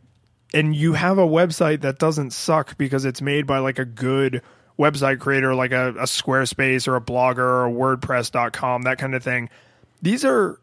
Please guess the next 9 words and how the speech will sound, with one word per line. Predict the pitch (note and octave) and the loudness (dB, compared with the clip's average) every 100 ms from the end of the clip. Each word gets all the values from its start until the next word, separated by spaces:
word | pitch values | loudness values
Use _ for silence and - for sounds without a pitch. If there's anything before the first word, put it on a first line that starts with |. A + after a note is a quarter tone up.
| _ | _
are | F3 D3 | 2 2
hyper | C3 - G3 F#3 E3 D#3+ | 2 2 4 4 4 4
optimized | D#3 D#3+ E3 D#3 C#3+ C3+ | 0 2 2 2 2 0
websites | D3+ D#3 D3 B2+ A#2+ | 0 0 0 -2 -2
because | D3+ C#3+ D3+ C3 - _ _ - | -2 0 0 -2 -14 _ _ -6
they're | C3+ G3 A#3+ | 2 4 4
not | A3 - | 4 2
charging | - F#3 G3 D3 | 4 4 6 2
you. | C3 G#2+ G#2+ C3+ | 0 -2 -2 -4